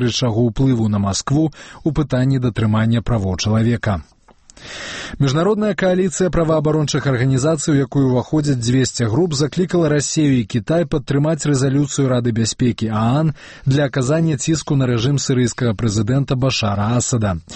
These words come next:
Сумесная заява абнародаваная сення і прымеркавана да гадавіны пачатку сірыйскага паўстання супраць рэжыму Асада. Расія, якая доўгі час з'яўляецца саюзнікам Сырыі і дастаўцам зброі ў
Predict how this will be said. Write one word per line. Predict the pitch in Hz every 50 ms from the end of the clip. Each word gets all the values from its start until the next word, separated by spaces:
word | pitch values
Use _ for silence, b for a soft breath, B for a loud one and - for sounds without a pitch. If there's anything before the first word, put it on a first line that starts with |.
| B B B B B B B
Сумесная | - - 160 165 185 180 - - 175 165 147
заява | 131 147 147 151 151 143 139 131
абнародаваная | 117 127 131 123 127 127 123 123 117 120 120 120 117
сення | - - - 160 165 165 165 160 151
і | 143 -
прымеркавана | 135 131 131 127 - - 135 127 143 160 156 151 143
да | 135 135 117
гадавіны | 113 127 117 120 117 113 117 135 151 151 143
пачатку | 117 127 113 - - 123 120 107 - 123 110
сірыйскага | - - 127 123 123 113 - - 123 117 107
паўстання | - 117 107 101 - - 135 139 151 151 147 143 127
супраць | - - 135 123 110 - 127 120 - B B B B - 135
рэжыму | 135 135 127 113 113 113 107 107 110 117 123
Асада. | 127 123 - - 127 110 107 98 85 80 B B B B B B B B B
Расія, | - 135 143 139 - - 196 185 180 165 131
якая | - - 139 131 123
доўгі | 127 131 123 117 120 110
час | - 143 139 139 127
з'яўляецца | 123 131 127 123 127 123 123 - - 127
саюзнікам | 113 - 131 127 123 120 117 110 120 117 104 - 120 117
Сырыі | 110 - - 147 151 156 151 143
і | 127 117
дастаўцам | 123 110 - - 127 123 113 - - 131 123
зброі | 110 113 120 135 135 131 120 107
ў | 101